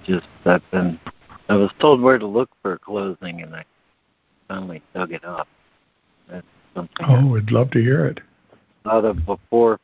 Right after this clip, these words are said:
Speaker 1: for that, uh, but I just wanted to check and make sure there's nothing. Anyone else has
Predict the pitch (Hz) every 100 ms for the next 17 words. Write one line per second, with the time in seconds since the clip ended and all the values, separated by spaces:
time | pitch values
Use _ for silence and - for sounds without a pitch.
0 | - 90 95 - - 92 95 95 - 110
1 | 110 104 110 127 120 113 110 - 135 -
2 | 87 90 98 - 101 95 90 _ _ _
3 | _ _ _ 98 95 _ 95 - 101 92
4 | 90 - _ _ _ _ _ _ _ _
5 | _ _ _ _ _ _ _ _ _ _
6 | _ _ _ _ _ _ _ _ _ _
7 | _ _ _ _ _ _ _ _ _ _
8 | _ _ _ _ _ _ _ _ - -
9 | 101 104 196 104 - - _ _ _ _
10 | _ _ _ _ _ _ _ _ _ _
11 | _ _ _ _ 95